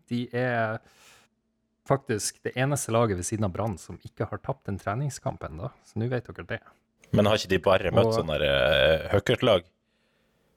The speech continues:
Speaker 1: Nei, de har møtt mest, mest eliteserielag, skal vi se. De har, eh, slått Sandefjord, altså de spilte uavgjort mot Stabæk, de slo HamKam,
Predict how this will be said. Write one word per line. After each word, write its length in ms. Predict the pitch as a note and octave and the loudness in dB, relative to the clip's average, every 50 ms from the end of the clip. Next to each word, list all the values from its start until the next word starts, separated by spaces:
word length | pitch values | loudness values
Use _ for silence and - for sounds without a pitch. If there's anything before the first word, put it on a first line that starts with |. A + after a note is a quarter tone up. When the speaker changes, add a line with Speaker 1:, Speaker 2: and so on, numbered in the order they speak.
| _ - | _ -14
Speaker 1:
Nei, 460 | D3+ C#3+ C3+ C3+ C3+ C3 C#3+ D3 C#3 D3 C#3+ | -10 -4 -2 0 2 4 4 4 6 4 4
de 80 | C#3 E3 | 6 4
har 80 | D#3+ | 4
møtt 220 | E3 F3 E3+ - - | 6 4 2 2 4
mest, 460 | D3+ D#3 E3+ - - - - - - - | 4 4 6 4 2 -2 -4 -10 -8 0
mest 460 | D3+ C#3 D3 D#3+ D#3 - - - D3+ | 2 4 4 4 4 0 -2 0 2
eliteserielag, 840 | C3 B2+ B2+ C3+ C3+ - - C#3 - C#3+ C3+ C3 C3 B2+ B2 G#2+ G2 - | 2 4 4 2 2 2 0 2 4 4 4 6 6 6 6 4 4 2
skal 140 | - C3 A2+ | 0 0 2
vi 60 | G#2+ | 4
se. 60 | A#2 A2+ A2 G#2+ | 4 4 4 4
De 60 | A#2+ | 4
har, 320 | B2+ B2 B2 B2 B2 A#2+ A2+ | 4 6 6 6 6 6 4
eh, 540 | A#2 A#2 A#2+ A#2 A#2 A#2 A#2 A#2+ A#2+ A#2 A#2+ | 4 4 4 6 4 4 4 4 2 2 0
slått 380 | A#2 - - B2+ B2 B2 A#2+ A2+ - - | -2 0 2 2 2 2 -2 -8 -8 -4
Sandefjord, 720 | - - C3+ C3+ C#3 D3 D3 C#3 - - C#3 C3+ C3+ G#2+ | 0 2 2 4 4 4 2 2 2 0 0 2 2 2
altså 220 | E2 A2 G#2+ G#2 A2 | 0 -2 -2 -2 -2
de 60 | A2+ | -2
spilte 260 | - - C3+ C#3 - | 2 2 2 2 2
uavgjort 380 | A#2+ A2+ B2+ C#3 C3+ C3+ A#2+ G#2 | 2 2 4 4 4 2 0 0
mot 100 | G#2 - | -4 -4
Stabæk, 640 | - - A2 A2 B2 C3 B2+ B2+ B2 B2+ - _ _ - | 0 2 4 4 4 4 2 2 2 0 0 _ _ -8
de 80 | G#2 F#2+ | -6 -4
slo 160 | - - A#2 G#2 G2+ | 0 2 2 4 4
HamKam, 640 | A#2 C3 C3+ B2+ - - C3 C3 C3+ C3+ C3+ B2+ | 4 4 4 2 2 2 4 4 6 4 2 2